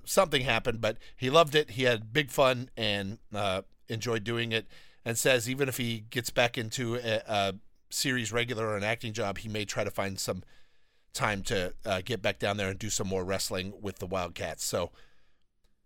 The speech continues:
that was cool. That was very, very cool.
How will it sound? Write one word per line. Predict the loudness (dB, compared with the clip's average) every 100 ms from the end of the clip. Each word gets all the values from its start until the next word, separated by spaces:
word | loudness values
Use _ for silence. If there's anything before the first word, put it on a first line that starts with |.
| _ 2
that | 2 4
was | 0
cool. | -2 -2 -4 -14 -20 -6
That | 0 2
was | 0 -2
very, | 0 0
very | 0 -4
cool. | -6 -10